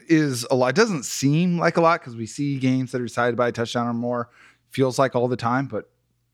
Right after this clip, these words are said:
really it's not all the time. And the ones that do, uh, aren't always the ones that the Vegas line had it going that way. Five and a half's a big spread. I don't think the talent difference between Detroit and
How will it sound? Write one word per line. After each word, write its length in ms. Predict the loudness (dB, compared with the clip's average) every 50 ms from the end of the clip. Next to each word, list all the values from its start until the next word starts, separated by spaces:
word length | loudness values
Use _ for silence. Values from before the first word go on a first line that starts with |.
| _ -4
really 360 | -2 0 2 2 0 0 -2
it's 180 | -4 -6 -4 0
not 320 | 0 0 0 0 -4 -8 _ _ _
all 180 | 0 2 2
the 80 | 0 -2
time. 380 | -4 -4 -4 -4 -4 -6 -8 -12 _ _ _ _ _ _
And 160 | 0 0 2 2
the 40 |
ones 240 | 2 2 2 0 0
that 160 | -2 -2 -2
do, 340 | 0 0 2 2 2 0 -2 -6 _ _ -20 -20 -20 -20 _ _ 0
uh, 280 | 2 2 2 2 0 -2 0 0
aren't 180 | 0 0 2
always 400 | 2 2 2 4 2 2 0 0
the 80 | 0 0
ones 400 | 0 2 2 0 0 -2 -2 -2
that 360 | 0 0 2 2 0 -2 -4 _ -10
the 80 | -4 0
Vegas 260 | 0 0 0 0 -2
line 160 | -4 -4 -4
had 180 | -2 -2 -2 -2
it 60 | -2
going 280 | -2 -4 -4 -2 -2 -4
that 160 | -4 -6 -8
way. 140 | -8 -10 -4
Five 240 | 0 0 0 0 0
and 100 | -2 -2
a 20 |
half's 320 | -2 0 0 -2 -2 -4 -6
a 60 | -4
big 180 | -4 -4 -4 -4
spread. 420 | -6 -4 -2 -2 -2 -2 -4 -8 _ _ _ _ _ _ _ _ _ _ _ _ 2
I 120 | 2 2
don't 200 | 2 2 -2 -2
think 220 | -2 0 0 0
the 80 | -2 -4
talent 520 | -4 -2 0 2 2 2 2 0 -2 -4 -8 _ _ _ _ _ _ _ _ -6
difference 420 | -2 0 0 0 0 -2 -4 -4 -6
between 540 | -10 -10 -6 -2 0 0 0 0 -2 -4 -4
Detroit 540 | -6 -6 -6 -4 -2 0 0 0 -2 -4 -8 -12 _ _ _ _ _ -10
and 540 | -6 -6 -4 -4 -4 -4 -4 -4 -6 -8